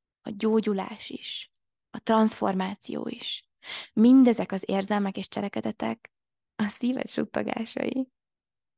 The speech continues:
Öleld meg minden részedet, és az utadnak minden részét, hogy megtanuld ünnepelni az elmúlást és az újjászületést.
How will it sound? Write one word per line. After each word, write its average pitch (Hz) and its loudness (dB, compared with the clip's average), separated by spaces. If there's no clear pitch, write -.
Öleld 196 4
meg 190 0
minden 196 2
részedet, 190 -6
és 190 -8
az 208 -4
utadnak 196 -2
minden 214 4
részét, 185 -8
hogy - -10
megtanuld - -4
ünnepelni 196 0
az 190 -4
elmúlást 202 -4
és 190 -4
az 185 -2
újjászületést. - -8